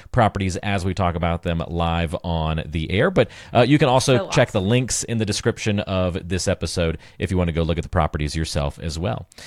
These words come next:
Speaker 1: So, Colleen, you wanna start off with the one in Dallas on Maplewood Drive?
Speaker 2: Yeah, so we're gonna head out to Dallas, Oregon, um, Oakdale Heights Elementary, to the neighborhood, beautiful, desirable neighborhood of Bridalwood.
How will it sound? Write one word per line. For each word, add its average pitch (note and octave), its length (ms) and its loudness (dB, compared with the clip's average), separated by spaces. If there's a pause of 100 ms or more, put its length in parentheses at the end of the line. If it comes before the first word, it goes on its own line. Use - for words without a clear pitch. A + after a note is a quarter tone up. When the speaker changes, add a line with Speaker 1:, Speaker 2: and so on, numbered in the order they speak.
(220)
Speaker 1:
So, A#2 260 6
Colleen, C3+ 280 6
you F#3 80 0
wanna B2 100 4
start B2+ 260 6
off B2+ 240 4
with A#2+ 240 2
the A#2+ 160 6
one B2 200 4
in B2+ 100 2
Dallas C3+ 480 4
on A2+ 140 6
Maplewood A#2+ 340 2
Drive? C3+ 380 -2 (100)
Speaker 2:
Yeah, G#4+ 480 4
so C#4+ 300 0
we're C4 100 -2
gonna C#4 220 0
head C#4+ 280 4
out C#4+ 280 6
to - 80 -6
Dallas, G3 480 2
Oregon, G#3+ 560 2 (340)
um, G#3 240 0
Oakdale A#3 420 4
Heights A3 360 2
Elementary, A3 800 0 (240)
to F#4 180 4
the C#4 80 2
neighborhood, A3+ 840 2 (260)
beautiful, D4 380 2
desirable A3+ 540 4
neighborhood G3+ 540 0 (320)
of G#3+ 300 2
Bridalwood. G3+ 800 2